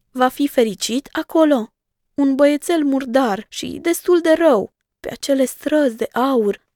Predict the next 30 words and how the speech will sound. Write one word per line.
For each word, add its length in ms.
printre 440
îngeri 540
îmbrăcați 640
în 120
alb. 440
Dintr-o 420
dată 340
mi-a 160
venit 360
în 200
minte 460
Ioana 420
Köchlin, 720
care 260
era 260
la 140
Domnul 640
și 380
pe 100
care 240
am 180
văzut-o 440
în 220
vis 340
cu 140
o 80
față 340
așa 320
de 120
strălucitoare. 1000